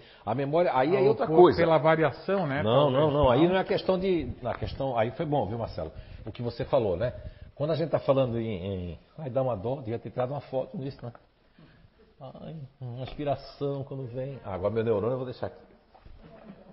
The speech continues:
Speaker 1: Meu neurônio eu vou deixar. Então, o que é que acontece, Marcelo, eh, Rosenbrock? É,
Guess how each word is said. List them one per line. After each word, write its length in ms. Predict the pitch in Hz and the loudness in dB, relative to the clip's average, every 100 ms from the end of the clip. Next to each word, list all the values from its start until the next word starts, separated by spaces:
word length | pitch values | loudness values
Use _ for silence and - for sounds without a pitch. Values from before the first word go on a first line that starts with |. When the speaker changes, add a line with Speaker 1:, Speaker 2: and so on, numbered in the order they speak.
| - 160 _ - _ _ _ _ _ - _ _ _ - _ - | -20 -20 _ -20 _ _ _ _ _ -20 _ _ _ -20 _ -20
Speaker 1:
Meu 180 | 76 69 | -18 -12
neurônio 360 | 76 76 87 | -12 -8 -6
eu 20 | |
vou 100 | 95 | -6
deixar. 300 | 98 - 73 - - _ _ _ - | -6 -8 -12 -16 -20 _ _ _ -12
Então, 300 | 247 - 202 | 0 4 4
o 120 | 147 | 2
que 100 | 165 | 0
é 20 | 202 | 0
que 80 | |
acontece, 420 | 214 185 135 117 117 | 0 -2 2 0 0
Marcelo, 460 | 113 - 113 85 - - | -2 2 2 2 -6 -8
eh, 440 | 104 107 98 90 - | 0 2 2 0 -2
Rosenbrock? 680 | - 127 110 101 82 71 - - - - - _ _ _ | 0 0 2 0 0 -2 -6 -20 -20 -20 -20 _ _ _
É, 300 | - 101 - | -4 -2 -2